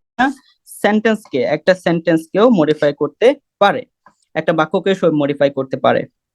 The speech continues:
আচ্ছা, দেখেন, আমি বললাম যে he runs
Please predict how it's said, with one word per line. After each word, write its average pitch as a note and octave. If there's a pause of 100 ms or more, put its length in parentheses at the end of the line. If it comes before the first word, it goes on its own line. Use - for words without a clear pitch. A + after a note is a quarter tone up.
(760)
আচ্ছা, - (460)
দেখেন, E3+ (100)
আমি D#3+
বললাম D3 (180)
যে C3 (800)
he D#3+ (2250)
runs D3+